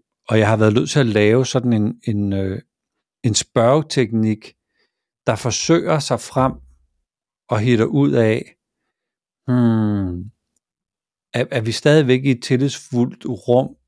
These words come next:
til, at vi kan tale om tingene, selvom jeg måske ikke er uddannet i det,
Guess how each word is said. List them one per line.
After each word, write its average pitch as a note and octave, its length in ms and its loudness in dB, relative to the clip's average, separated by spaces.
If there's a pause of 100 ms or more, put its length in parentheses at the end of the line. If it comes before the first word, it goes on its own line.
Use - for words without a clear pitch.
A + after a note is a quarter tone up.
(360)
til, C#3+ 100 -2
at A#2 180 -4
vi A2 80 0
kan G#2+ 160 -4
tale A#2+ 460 -2
om A2+ 200 -6
tingene, B2+ 560 -4 (720)
selvom C3 500 0 (200)
jeg A#2+ 180 2
måske C3+ 280 0
ikke A#2 300 2
er G#2+ 400 -2
uddannet B2 840 -2
i C3 140 2
det, A2 180 -6